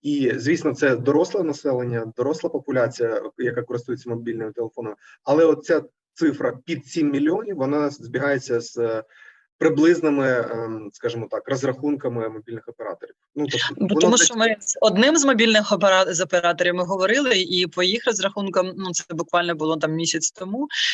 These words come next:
Speaker 2: е, за кордоном знаходилось чотири, чотири мільйона людей. Ну, і, звісно, це цифра динамічна, не враховують це дітей, звісно, але тим не менше, <clears throat> от тому я й кажу, що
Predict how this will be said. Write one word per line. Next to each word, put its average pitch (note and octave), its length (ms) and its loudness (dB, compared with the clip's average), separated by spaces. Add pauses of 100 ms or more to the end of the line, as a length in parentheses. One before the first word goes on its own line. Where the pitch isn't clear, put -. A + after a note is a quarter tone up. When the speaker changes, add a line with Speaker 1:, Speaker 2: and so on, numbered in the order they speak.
(140)
Speaker 2:
е, F3 320 6
за E3 140 2
кордоном F#3+ 580 0
знаходилось F#3 680 0
чотири, G3 340 0
чотири E3+ 340 0
мільйона E3 500 0
людей. D3+ 360 -2 (340)
Ну, G#3+ 140 2
і, G3 60 4
звісно, G#3 300 0
це G3 180 2
цифра F#3+ 400 0
динамічна, F#3+ 960 0 (120)
не F3 260 0
враховують E3+ 560 0 (220)
це E3 400 0
дітей, G#3+ 420 -4 (380)
звісно, F#3 420 2
але F3 160 4
тим F#3+ 180 -2
не F#3 80 0
менше, G3 380 2 (300)
<clears throat> A3+ 380 0
от - 100 -2
тому G3+ 220 0
я G3+ 280 -2
й - 40 2
кажу, G3 220 0
що F3+ 240 -2